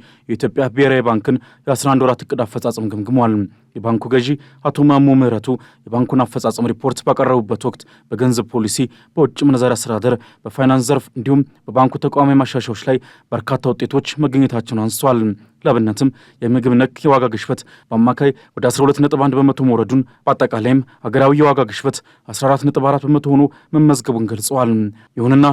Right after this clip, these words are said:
የፕላን በጀትና ፋይናንስ ጉዳዮች ቋሚ ኮሚቴ በበኩሉ በሪፖርቱ ላይ የተመላከተው ቅናሽ አበረታች ቢሆንም የህብረተሰቡ አኗኗር ላይ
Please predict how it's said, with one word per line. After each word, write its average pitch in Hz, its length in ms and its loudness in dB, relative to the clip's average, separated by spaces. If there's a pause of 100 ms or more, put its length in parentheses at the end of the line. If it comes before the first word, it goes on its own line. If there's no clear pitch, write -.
የፕላን 143 400 0
በጀትና 147 440 2
ፋይናንስ 139 320 0
ጉዳዮች 135 340 0
ቋሚ 131 240 2
ኮሚቴ 131 280 -2
በበኩሉ 113 380 -4 (360)
በሪፖርቱ 135 440 -2
ላይ 131 140 2
የተመላከተው 120 580 -2
ቅናሽ 120 300 -2 (340)
አበረታች 127 480 -2
ቢሆንም 123 320 0 (260)
የህብረተሰቡ 127 540 -2
አኗኗር 143 360 4
ላይ 135 140 2